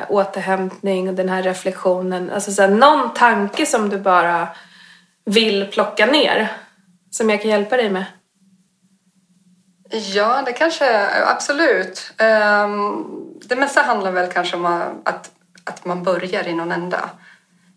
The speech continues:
Speaker 2: Ehm, kommer igång och försöker hitta någonting. Alltså, jag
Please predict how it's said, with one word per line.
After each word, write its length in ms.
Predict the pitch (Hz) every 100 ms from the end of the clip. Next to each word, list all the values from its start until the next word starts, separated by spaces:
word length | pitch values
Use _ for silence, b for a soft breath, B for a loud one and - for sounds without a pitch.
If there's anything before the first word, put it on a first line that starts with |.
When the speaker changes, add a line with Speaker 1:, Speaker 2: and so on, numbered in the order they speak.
| _
Speaker 2:
Ehm, 800 | - 190 180 180 175 175 175 175
kommer 220 | - 190
igång 580 | 180 190 185 170 175 175 - _ _ _ _ _ _ _ _ _ _ _ -
och 140 | 196
försöker 760 | - 202 180 180 175 175 175 175
hitta 560 | 175 190 185 - 202
någonting. 580 | 180 170 175 175 170 - - - -
Alltså, 580 | - 180 190 180 175 175 - - _ _ _ _ _ _ _ _ _ _ _
jag 220 | - 185